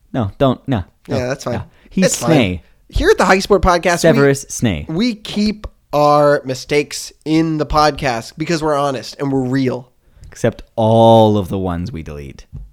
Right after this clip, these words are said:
Speaker 2: Yeah, but, uh, you don't know about those. We keep the ones that we want you to know about.
Speaker 1: Exactly.
Speaker 2: Okay? We keep you on a leash. We, it's a short leash,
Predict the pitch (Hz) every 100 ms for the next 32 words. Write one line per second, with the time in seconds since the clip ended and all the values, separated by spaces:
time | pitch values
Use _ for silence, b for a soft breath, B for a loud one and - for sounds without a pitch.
0 | _ 107 107 90 - 120 120 117 131 117
1 | 117 113 117 - 113 - - 143 127 -
2 | - 127 123 127 120 110 113 113 110 117
3 | 117 110 - - _ _ _ - - 65
4 | - 62 78 _ - 135 165 _ - -
5 | 135 147 151 151 123 - - _ - 127
6 | 120 131 123 - 160 175 185 202 -